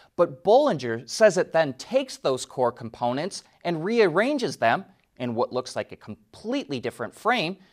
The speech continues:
to accommodate customer needs. Although, still no word on when we could see something like this on the road. Goodyear Tires is giving us one of our best looks at Lordstown's all-electric endurance pickup truck to date.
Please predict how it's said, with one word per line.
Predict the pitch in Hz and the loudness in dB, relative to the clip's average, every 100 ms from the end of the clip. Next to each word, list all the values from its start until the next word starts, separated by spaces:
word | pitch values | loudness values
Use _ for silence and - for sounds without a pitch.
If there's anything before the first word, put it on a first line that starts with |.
| _ _ | _ _
to | - | -6
accommodate | 277 - 127 113 143 175 - | -4 -2 0 0 0 -2 -4
customer | - 127 - 160 175 | -10 -12 -8 -6 -4
needs. | 208 269 156 - - _ _ _ _ | -4 -2 -4 -6 -14 _ _ _ _
Although, | 135 147 247 143 98 107 _ | 0 6 8 8 2 -10 _
still | - - 240 | -14 4 4
no | 151 123 | 6 2
word | 117 208 127 95 - _ | 2 2 2 0 -10 _
on | 127 123 | -4 -2
when | 143 131 | -2 -2
we | 117 | -6
could | 110 | -8
see | - 220 220 | -12 -8 -8
something | 104 92 107 101 | -6 -8 -10 -10
like | 98 95 | -12 -10
this | - - | -10 -8
on | 95 101 | -8 -6
the | 107 | -2
road. | 120 104 90 82 - _ _ _ _ _ _ _ | 2 2 0 -8 -16 _ _ _ _ _ _ _
Goodyear | - 151 127 120 | -2 0 0 -4
Tires | - 127 117 120 147 | -2 0 2 0 -4
is | 113 - | -8 -6
giving | 127 117 120 | -4 -4 -2
us | 117 139 | -2 -2
one | 143 139 | -4 -4
of | 123 | -2
our | 123 | -4
best | - 185 196 - | -4 -4 -4 -6
looks | 156 196 196 | -4 -4 0
at | 127 - | -2 0
Lordstown's | 135 151 156 - 151 147 156 - - | -2 -2 -4 -6 -4 -4 -6 -6 2
all-electric | 214 254 240 180 185 - 175 127 | 6 6 4 0 -2 -2 -8 -6
endurance | 117 165 165 - | -4 -2 -2 -4
pickup | - 240 - 113 | -8 -4 -2 -2
truck | - 147 - | -2 -2 -2
to | 170 | -6
date. | 143 233 185 - | 0 2 0 -4